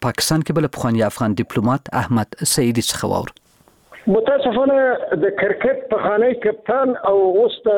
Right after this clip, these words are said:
Speaker 2: پاکستان نخست وزیر دا لومړی خبره نه ده. په هم دغه ګستانه خبر-، ګستاخانه خبرې کړې. د افغانستان د امور په چارو کې مستقیما مداخله ده، چې مشورې وي، چې پیشنهاد وي، چې تصمیم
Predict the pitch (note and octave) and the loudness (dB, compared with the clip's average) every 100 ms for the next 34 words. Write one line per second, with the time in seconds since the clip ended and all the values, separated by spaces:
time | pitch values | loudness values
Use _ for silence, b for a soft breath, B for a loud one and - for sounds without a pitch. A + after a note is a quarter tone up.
0 | - F#3 F3+ D#3+ - A#3 A3+ - _ - | 2 -2 -2 -4 0 0 -2 -6 _ 0
1 | E3+ - - F#3+ F3 G3+ G#3+ A3+ A3 G3+ | 0 2 -2 2 2 2 2 2 2 2
2 | G3+ G#3+ - G3+ A3 G#3 A3 A3+ G3+ - | 2 0 0 0 2 4 4 2 0 -6
3 | _ b b - F#3 G3 A#3 A3+ G#3+ G3+ | _ b b -4 -2 0 0 2 2 2
4 | E3+ - F#3 G3 - F3+ F#3+ G3 E3+ - | -2 0 0 0 0 -2 0 0 -2 0
5 | F3+ - F#3 G3 E3+ F#3 F#3 F3+ A#3 A#3+ | -2 0 -2 0 0 0 0 2 2 4
6 | A3+ - B B B B E3+ E3 - F3 | 0 -6 B B B B -2 0 0 2
7 | F3 - G#3+ G#3+ F#3+ F3+ F#3 G#3+ G#3 F3+ | 0 0 0 2 2 2 4 2 2 -2
8 | E3+ G3+ G#3+ G3+ - G3 F#3+ - B B | -2 0 2 0 2 2 2 -2 B B
9 | E3+ E3 - F#3 - A3+ A3 G#3+ G3 F#3+ | -2 -2 0 -2 0 2 4 4 2 2
10 | F3 D#3 E3+ A3+ A3 G#3 - G3 F3 D#3+ | 0 0 2 2 2 0 -2 0 0 0
11 | - E3 F#3+ A#3+ A3+ A3 - B - A3 | 2 2 4 2 2 0 -6 B -4 -2
12 | - G3+ - F#3 F#3 A3 A3 A3 - G#3+ | 0 0 0 0 2 0 2 -2 0 -2
13 | - F3+ - F#3+ F#3 | 0 -2 0 2 2